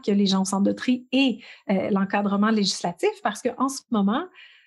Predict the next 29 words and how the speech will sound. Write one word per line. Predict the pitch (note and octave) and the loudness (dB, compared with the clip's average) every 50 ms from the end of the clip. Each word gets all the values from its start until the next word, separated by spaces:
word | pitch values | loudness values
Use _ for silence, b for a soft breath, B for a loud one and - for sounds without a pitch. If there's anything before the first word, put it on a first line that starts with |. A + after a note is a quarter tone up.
| B _ _ | B _ _
tout | - F4 | 0 2
le | E4+ | 4
monde | E4 E4+ F#4 F4+ E4 | 4 4 4 4 2
met | D#4 | -4
sur | D#4 - D#4+ B3+ | -4 -4 -2 0
le | C4+ B3+ | 0 2
marché | A#3 A3 G3 G3+ - - - C4+ C4+ | 2 2 0 0 -2 -2 -2 -2 -2
toutes | - B3+ - | -2 -6 -2
sortes | - B3+ B3+ B3 | -2 -4 -2 0
de | A#3+ G#3+ | -2 -2
produits | G3+ G3+ - - A3 G3+ G3+ G3+ A3 C#4 E4+ | -2 -2 -4 -2 0 0 0 2 2 0 0
sans | D#4+ - D#4 D4 D4 | 0 -2 -4 -2 0
penser | - C4 A3+ G#3 G#3 - - C#4+ C#4+ D#4+ D#4 B B B B B _ | 0 0 0 0 -2 -2 -2 -2 -2 -2 -4 B B B B B _
qu'est-ce | - A4 A4 - - | -4 -4 -4 -4 -6
qui | - D4+ C#4 | -4 -4 -2
va | A#3+ A#3+ G#3+ | 0 0 0
arriver | G3+ G3+ G#3 F#3+ G3 G3+ G#3+ A3+ G#3 | 0 0 0 0 0 0 0 0 0
en | F#3+ F#3 | 0 -2
fin | F3+ - G3 F#3+ | -4 -4 -4 -4
de | F#3 F3+ | -4 -4
vie. | F#3 F#3 F#3+ - - | -6 -8 -10 -10 -8
Et | F#3 F#3+ | -6 -2
là, | G#3+ B3+ | -2 -2
si | C4+ C4+ - A#3+ | -2 -2 -2 -2
on | G#3 | -2
peut | G3+ G#3 C4 | 0 -2 -2
être | C4 - | 0 0
encore | G#3+ G3+ B3 B3+ B3 | -2 0 0 -2 -4
philosophe, | - - G#3+ G3+ F#3+ F#3 G3 A#3 C#4 | -4 -2 0 0 0 2 2 0 0